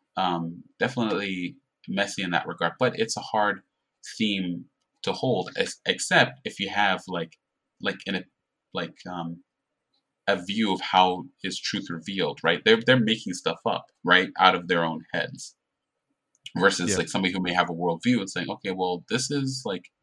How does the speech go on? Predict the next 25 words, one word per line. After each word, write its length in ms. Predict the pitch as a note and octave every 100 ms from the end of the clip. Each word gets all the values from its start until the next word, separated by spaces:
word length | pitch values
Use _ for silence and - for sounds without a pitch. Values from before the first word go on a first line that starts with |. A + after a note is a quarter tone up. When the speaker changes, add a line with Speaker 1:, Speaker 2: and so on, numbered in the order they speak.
| - - _ - _ _ _ _ -
Speaker 1:
this 280 | G2 G#2 -
is 400 | G2+ F#2+ - - - F#2 - -
what 460 | F#2+ F2+ F2+ F2
we 120 | F#2+
believe 360 | F2+ F#2 F2+ F#2
may 180 | F2+ F#2+
have 140 | F#2+
been, 240 | - G#2 G2+ - _ _ _ _
this 180 | - G2
is 100 | G2+ F2+
what 220 | F#2 - - - -
has 280 | - E2+
been 180 | - F2
revealed 560 | F2+ F2+ C#3 F#3 - - _ _ -
about, 460 | - F#2 E2+ E2 -
you 100 | F#2+
know, 340 | F2+ E2 D#2+ D#2+ _ _ _ _ _ _ _
like, 220 | - - - _ _ _ _ _ _ _ -
death 420 | F#2 E2 - - -
and 220 | F#2 F2
life 300 | F2 D2 - -
and 180 | - F2+
what 340 | F2 F2 - _ _ _ _ -
those 220 | F2+ E2+
things 480 | - D#2+ D#2 D#2